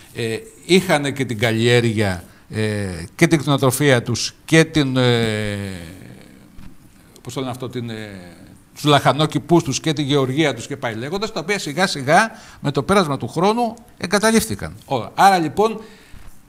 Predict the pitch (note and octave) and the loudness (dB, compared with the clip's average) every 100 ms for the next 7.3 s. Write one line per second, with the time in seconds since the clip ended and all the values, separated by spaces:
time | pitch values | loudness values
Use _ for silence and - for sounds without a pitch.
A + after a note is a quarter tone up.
0 | _ _ - C#3+ C#3+ - A#3 A#3 F3+ D#3+ | _ _ 0 0 0 -4 -4 -2 -4 -2
1 | D3+ C3+ C3 C3 B2+ B2 G#3 G#3 F#3 D#3 | -2 -2 -4 -4 -6 -4 -4 -2 -2 -2
2 | G3 F#3 - - C#3+ D3 C3 B2+ B2 G2+ | 0 0 0 -6 -4 -2 -4 -4 -6 -4
3 | C#3+ E3+ G#3+ A3+ A3+ - _ _ _ _ | 0 2 2 -2 -8 -20 _ _ _ _
4 | _ _ _ _ _ _ _ _ - E3+ | _ _ _ _ _ _ _ _ 0 2
5 | D3+ - - - - - - _ _ _ | 2 -4 -18 -20 -18 -20 -20 _ _ _
6 | _ _ - - D#3 G3 A3 G#3+ G3 G3+ | _ _ -14 -2 0 2 2 0 -2 -2
7 | G#3 F3 - | -2 -2 -2